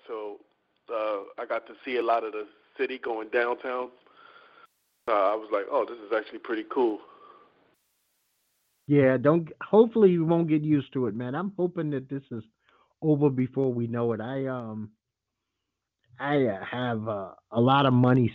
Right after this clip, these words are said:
Speaker 2: stuck with an airline right now.
Speaker 1: Yeah.
Speaker 2: Uh, I had set up a trip that I don't even know is gonna come to fruition or not. But we'll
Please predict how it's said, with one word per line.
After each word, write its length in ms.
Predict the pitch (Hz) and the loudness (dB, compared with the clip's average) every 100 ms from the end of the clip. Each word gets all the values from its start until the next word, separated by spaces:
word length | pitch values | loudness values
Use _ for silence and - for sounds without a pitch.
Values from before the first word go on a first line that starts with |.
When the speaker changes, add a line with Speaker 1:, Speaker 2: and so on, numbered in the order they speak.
| - | -4
Speaker 2:
stuck 260 | 135 123 | -4 -2
with 140 | - 104 | 0 2
an 160 | 80 | 2
airline 460 | 117 120 117 113 117 | 0 0 -2 -6 -8
right 260 | 117 117 117 | -8 -6 -4
now. 200 | 127 135 _ _ _ _ _ _ _ _ | -6 -8 _ _ _ _ _ _ _ _
Speaker 1:
Yeah. 80 | 113 98 - _ _ _ _ - | -14 -14 -16 _ _ _ _ -8
Speaker 2:
Uh, 140 | 110 | -8
I 140 | 101 | -6
had 300 | 107 101 101 - | -4 -2 -2 -2
set 160 | - 135 | 4 6
up 140 | - | 6
a 60 | 107 | 2
trip 400 | - - 127 131 131 | 0 2 4 4 0
that 220 | 120 95 - | 0 0 -2
I 120 | 123 | 0
don't 200 | 127 123 | 2 2
even 260 | 120 104 | 2 0
know 220 | 101 117 110 | 0 -2 -4
is 100 | 98 | -8
gonna 260 | 113 107 | -8 -8
come 260 | 98 117 104 | -6 -6 -6
to 100 | - - | -10 -12
fruition 560 | 98 101 123 - 143 131 | -6 -4 -4 -4 -6 -6
or 60 | |
not. 300 | 127 131 165 - _ _ _ _ _ _ _ _ _ _ _ _ _ _ _ _ _ - | -6 -8 -10 -14 _ _ _ _ _ _ _ _ _ _ _ _ _ _ _ _ _ 6
But 220 | 131 - | 6 6
we'll 300 | 143 151 151 | 8 10 8